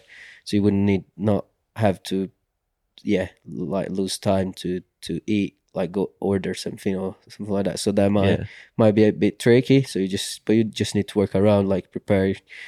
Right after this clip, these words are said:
Speaker 1: prepare your food before,
Speaker 2: Yeah.
Speaker 1: uh, and then hope that your bike doesn't break.
Speaker 2: True. Do you think it's harder for privateers, the new format, though?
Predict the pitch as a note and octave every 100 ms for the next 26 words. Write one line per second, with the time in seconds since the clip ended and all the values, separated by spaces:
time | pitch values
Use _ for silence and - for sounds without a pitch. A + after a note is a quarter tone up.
0 | - - - A#2+ - A#2 G#2 G#2+ - G#2+
1 | G#2 G2 G#2 - G#2 G#2 G#2+ - - G2
2 | G#2+ A2 G#2+ G#2 G2+ - - G2 G2 G2
3 | G2+ G#2 _ _ _ _ _ _ - G2+
4 | - G2 F#2 F#2+ F#2+ F#2+ F#2 G#2 F#2 F#2+
5 | F#2 - - _ _ _ _ - G#2 F#2+
6 | F#2 B2 C#3 C3 A2+ D#2 - - _ _
7 | _ - - - A2 A2 A#2 A2+ C3 -
8 | A#2 A#2 - A#2+ B2 A#2+ A2+ A#2 A#2 A#2+
9 | C#3 C3 D#3